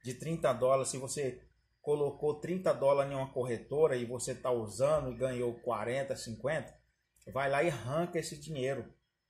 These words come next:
Arranca um pouco dessa grana, por exemplo, arran-, ganhou cinquenta dólares, arranca as vinte e cinco dólares.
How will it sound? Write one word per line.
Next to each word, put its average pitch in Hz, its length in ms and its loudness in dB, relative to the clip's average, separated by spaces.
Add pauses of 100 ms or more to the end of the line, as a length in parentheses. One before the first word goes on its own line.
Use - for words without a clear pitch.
(760)
Arranca 160 340 0
um 160 100 -8
pouco 147 300 -2
dessa 139 320 2
grana, 135 420 0
por 151 120 -8
exemplo, 131 340 -4
arran-, - 220 -10
ganhou 143 280 2
cinquenta 143 480 -2
dólares, 131 440 4
arranca 170 220 -2
as 190 100 -8
vinte 180 240 -6
e 175 60 -4
cinco 175 340 -4
dólares. 143 480 4